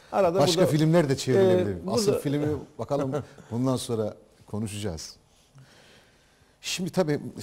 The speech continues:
Speaker 2: madem oradan girdik, e, e, Patrikhane ile alakalı önemli gelişmeler var. Tabii Türkiye'nin yoğun gündemi arasında bunlar da biraz kaynıyor yani. Patrikhane eskiden daha fazla konuşulurdu.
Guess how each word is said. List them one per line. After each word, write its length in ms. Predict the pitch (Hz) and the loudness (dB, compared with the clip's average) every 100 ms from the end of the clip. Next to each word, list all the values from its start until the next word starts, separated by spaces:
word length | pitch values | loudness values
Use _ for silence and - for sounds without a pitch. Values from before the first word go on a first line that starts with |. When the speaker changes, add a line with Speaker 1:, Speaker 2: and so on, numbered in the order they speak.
| - 113 104 | -12 -8 -4
Speaker 2:
madem 360 | 156 175 170 - | -2 0 -2 -2
oradan 360 | 143 151 160 | -4 -2 -4
girdik, 440 | 113 185 117 131 - | -2 0 0 -6 -8
e, 40 | |
e, 300 | 110 104 95 - - _ _ _ - 73 76 62 - | -8 -6 -8 -12 -20 _ _ _ -20 -18 -16 -18 -14
Patrikhane 520 | 113 - 135 131 135 | -12 -10 -8 -6 -4
ile 100 | 131 | -2
alakalı 360 | 131 127 127 143 | -2 -4 -6 -6
önemli 300 | 131 135 131 | -4 -4 -4
gelişmeler 560 | 127 123 - 127 135 151 | -4 -6 -6 -6 -4 -2
var. 240 | 110 117 | -2 -4
Tabii 200 | - 110 | -6 -8
Türkiye'nin 360 | - 107 - 123 | -10 -12 -6 -4
yoğun 320 | 113 113 127 | -2 -4 -4
gündemi 360 | 113 113 120 120 | -6 -6 -4 -4
arasında 480 | 113 107 117 123 107 | -6 -6 -6 -6 -4
bunlar 320 | 110 127 120 | -4 -2 -2
da 120 | 104 | -4
biraz 240 | 110 104 - | -4 -4 -6
kaynıyor 500 | - 117 113 117 107 | -8 -2 2 2 2
yani. 300 | 87 82 80 80 - | -2 -6 -10 -12 -14
Patrikhane 340 | 90 - 120 | -16 -14 -12
eskiden 300 | 120 - 147 | -10 -10 -10
daha 120 | 147 | -10
fazla 260 | 139 143 147 | -8 -8 -8
konuşulurdu. 640 | 147 143 135 180 156 - | -8 -10 -8 -6 -6 -8